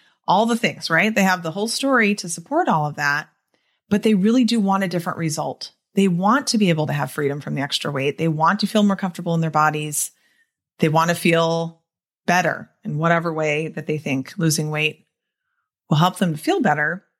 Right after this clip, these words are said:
But then they wonder why they struggle so much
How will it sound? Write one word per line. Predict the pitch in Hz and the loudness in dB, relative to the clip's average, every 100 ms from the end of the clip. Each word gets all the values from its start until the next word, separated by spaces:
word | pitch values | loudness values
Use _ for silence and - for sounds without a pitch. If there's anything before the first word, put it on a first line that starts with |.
| _ _ _ _ _ _ _ _ _ _ _ - | _ _ _ _ _ _ _ _ _ _ _ 0
But | 214 | 2
then | 226 247 247 | 4 4 4
they | 233 | 4
wonder | 214 220 208 | 4 2 2
why | 175 165 165 | 4 4 2
they | 170 180 | 0 0
struggle | - 262 349 | 0 0 2
so | 226 | 2
much | 165 - - - | 2 0 0 -4